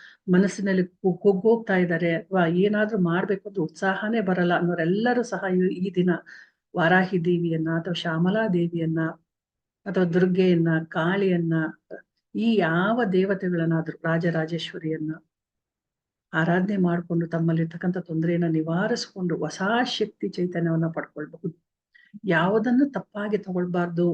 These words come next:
ತಂತ್ರಗಾರಿಕೆ ಅಂದಿದ ತಕ್ಷಣ ಕೆಟ್ಟದ್ದೇ ಅಂತಾನೆ ಅನ್ಕೊಳಕ್ ಹೋಗ್ಬಾರ್ದು. ಸಾತ್ವಿಕತೆಯಿಂದ ಯಾರು ಯಾವ ಒಂದು ಒಳ್ಳೆಯ ಭಾವನೆಯಿಂದ ಮಾಡ್ತಾರೋ ಆ ರೀತಿ ಒಳ್ಳೇದಾಗೋಕೆ ಸಾಧ್ಯ ಆಗುತ್ತೆ. ಅಮಾರ್ಕ ಅಥವಾ ಪುಷ್ಯಾರ್ಕ ಅನ್ನೋದು ಸಹ ಇನ್ನೊಂದು ಹೆಸರು. ಈ ಅಮಾವಾಸ್ಯೆ ದಿನ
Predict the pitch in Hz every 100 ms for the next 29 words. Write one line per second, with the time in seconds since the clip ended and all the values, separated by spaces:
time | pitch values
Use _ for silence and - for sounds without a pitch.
0 | 170 - _ _ _ _ 190 190 233 214
1 | 196 202 214 202 196 185 180 - 208 160
2 | - 196 180 214 233 233 233 202 180 180
3 | 170 175 170 156 165 165 - 160 175 -
4 | 220 214 196 196 190 185 180 165 - _
5 | _ _ 165 165 170 214 247 185 170 185
6 | 202 180 170 165 180 196 190 160 175 185
7 | 190 180 170 165 165 170 - 170 170 190
8 | 202 165 165 170 156 160 165 - - 175
9 | 165 202 - 170 170 160 - 165 156 160
10 | 190 202 226 226 240 285 208 196 185 175
11 | - 190 185 185 190 185 180 180 180 165
12 | 185 175 170 175 165 156 - 175 165 175
13 | 165 165 165 165 - 170 170